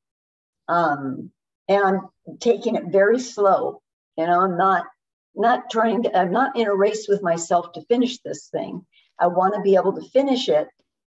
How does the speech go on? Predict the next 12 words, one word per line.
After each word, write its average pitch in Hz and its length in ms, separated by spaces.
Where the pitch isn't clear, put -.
and 160 560
remember 190 580
it 135 260
and 151 540
be 196 180
able 208 180
to 202 140
do 190 160
it 165 160
proficiently 170 880
each 208 320
time 160 680